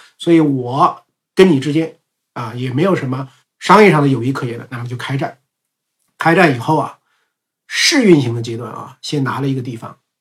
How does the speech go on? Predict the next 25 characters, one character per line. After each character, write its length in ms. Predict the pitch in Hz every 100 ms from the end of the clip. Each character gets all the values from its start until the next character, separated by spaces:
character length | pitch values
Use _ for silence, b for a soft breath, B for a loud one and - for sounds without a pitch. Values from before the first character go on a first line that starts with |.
| _
美 180 | - 107
团 300 | - 110 123
在 240 | - 117
南 280 | 107 110 139
京。 280 | 143 165 151 _ _ _ _ _ _ _ _ _ _ _ _
现 260 | - 311 262
在 140 | 262
呢， 140 | 196
它 400 | 165 - - 220
跟 260 | 226 202 196
这 240 | 180 151
个 460 | 127 123 123 - -
滴 100 | -
滴 140 | 165 180
打 100 | 95
啊， 400 | - 82 - _ _ _
它 120 | - 135
有 140 | 131
两 320 | 127 98 98
个 300 | 104 170 123
这 160 | 113 113
个 300 | 139 - 139
潜 300 | - - 117
在 240 | 113 180 160
的 160 | 113